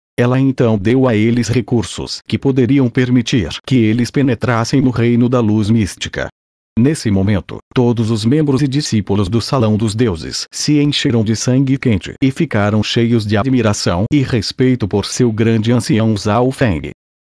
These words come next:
A taxa de sucesso deles rompendo para o reino da luz mística alcançou mais de oitenta por cento com a ajuda do mel sagrado das cem origens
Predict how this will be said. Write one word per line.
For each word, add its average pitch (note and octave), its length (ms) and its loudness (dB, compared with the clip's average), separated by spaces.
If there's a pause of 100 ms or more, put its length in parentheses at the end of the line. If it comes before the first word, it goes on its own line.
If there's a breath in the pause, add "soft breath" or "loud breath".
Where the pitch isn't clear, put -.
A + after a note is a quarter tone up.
(160)
A B2 100 0
taxa B2+ 360 0
de B2 120 0
sucesso B2+ 560 -2
deles A2 380 0
rompendo G#2 540 0
para G#2+ 200 0
o A#2 60 2
reino B2 380 0
da B2+ 100 2
luz G#2+ 300 0
mística G2 500 -2 (100)
alcançou C3+ 640 0
mais B2 360 0
de A2 80 0
oitenta C3+ 400 0
por C#3+ 200 -4
cento A2+ 400 -2
com C3 200 2
a B2+ 100 2
ajuda A2 420 0
do A#2 140 0
mel B2+ 240 0
sagrado G#2+ 540 0
das G#2 180 0
cem C3+ 260 0
origens A#2+ 580 0